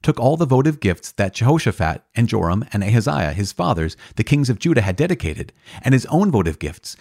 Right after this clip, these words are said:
and all the gold that was found in the treasuries of the house of the Lord and of the king's house, and sent these to Hazael, king of Syria. Then Hazael went away from Jerusalem.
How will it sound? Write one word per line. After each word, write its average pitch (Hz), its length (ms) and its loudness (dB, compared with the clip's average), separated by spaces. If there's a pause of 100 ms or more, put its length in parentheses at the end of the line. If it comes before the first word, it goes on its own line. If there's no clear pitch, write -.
(140)
and 107 140 0
all 185 160 4
the 180 100 0
gold 95 300 2
that 98 140 -4
was 92 160 -4
found 123 320 -2
in 110 180 0
the 104 80 2
treasuries 147 480 -2
of 98 80 -4
the 92 80 0
house 131 300 -2
of 135 80 -10
the 131 100 -2
Lord 87 340 0
and 104 120 0
of 95 80 -2
the 104 80 0
king's 165 320 -2
house, 78 340 -4 (320)
and 107 140 0
sent 226 240 0
these 80 300 -4
to 110 100 -6
Hazael, 95 600 -2
king 107 200 0
of 101 80 -4
Syria. 95 460 -4 (680)
Then 87 100 0
Hazael 92 420 0
went 135 220 0
away 62 260 -2
from 82 200 -8
Jerusalem. 85 600 -4